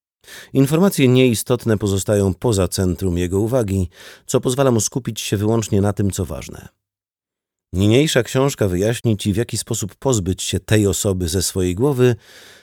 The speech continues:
przy wykorzystaniu funkcji, w które wyposażony jest twój mózg.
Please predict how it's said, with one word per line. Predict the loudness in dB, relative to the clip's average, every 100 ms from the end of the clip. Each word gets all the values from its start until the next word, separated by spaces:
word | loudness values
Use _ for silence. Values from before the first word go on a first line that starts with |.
| _
przy | -2
wykorzystaniu | 0 2 0 0 0 0
funkcji, | 2 0 0 -2 -6
w |
które | -4 0 2
wyposażony | 2 -2 -2 -6 -4 -4 -2 -2 -2
jest | -2 -6 -12
twój | -6 -4
mózg. | -2 -6 -12